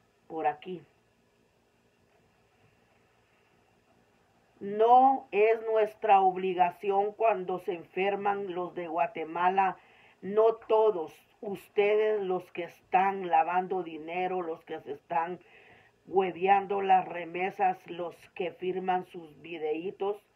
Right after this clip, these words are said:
y después cortan, hacen como que entregan su dinerito a las personas y después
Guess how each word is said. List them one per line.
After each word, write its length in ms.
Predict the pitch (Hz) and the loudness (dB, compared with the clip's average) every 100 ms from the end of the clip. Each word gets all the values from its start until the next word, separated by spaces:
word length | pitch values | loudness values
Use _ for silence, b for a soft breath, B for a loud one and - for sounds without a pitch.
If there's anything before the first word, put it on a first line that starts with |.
| b b b b b b b b b b _ _ _ _ | b b b b b b b b b b _ _ _ _
y 160 | - 453 | -8 -2
después 600 | 381 - - 415 220 - - | -2 -4 -2 0 0 -4 -6
cortan, 640 | 214 214 240 - 233 240 226 _ _ _ _ - | 2 2 2 0 -2 -2 -12 _ _ _ _ 0
hacen 340 | 202 233 202 | 0 0 -4
como 260 | 214 202 196 | -4 -4 -4
que 100 | 190 | -6
entregan 500 | - 196 196 202 185 | -6 -4 -4 -4 -8
su 280 | - 202 | -10 -10
dinerito 760 | 175 180 170 170 170 180 214 - _ _ _ _ _ _ _ _ _ _ _ _ _ b b b b b b | -6 -8 -8 -8 -10 -6 -6 -6 _ _ _ _ _ _ _ _ _ _ _ _ _ b b b b b b
a 140 | 202 196 | 4 8
las 240 | 190 190 | 8 6
personas 840 | - 190 185 - 208 214 233 - - _ _ _ - | -2 -4 -4 0 2 4 2 0 -2 _ _ _ -10
y 140 | 208 | -6
después 640 | 190 185 - - 202 220 | -4 -6 -8 -2 0 0